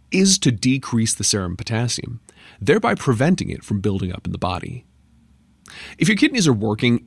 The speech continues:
it's virtually impossible to ingest enough dietary potassium to cause hyperkalemia. So, hyperkalemia generally occurs by two different mechanisms,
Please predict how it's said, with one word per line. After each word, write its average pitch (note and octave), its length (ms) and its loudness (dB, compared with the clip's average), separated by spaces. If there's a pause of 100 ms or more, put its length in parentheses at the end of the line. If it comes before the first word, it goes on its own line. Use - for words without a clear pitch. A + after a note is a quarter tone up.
(120)
it's D#3 140 4
virtually G#3 420 2
impossible A2 560 0
to - 140 -4
ingest B2 680 2
enough G#2+ 300 0
dietary G2 500 -2
potassium G2+ 560 -2
to A#2+ 120 0
cause B2 340 0
hyperkalemia. G#2+ 840 -2 (420)
So, - 220 2 (300)
hyperkalemia G#3+ 640 2
generally G#2+ 460 0
occurs E2 420 -2
by B2+ 320 0
two F3 260 0
different A2 320 0
mechanisms, A2+ 640 -4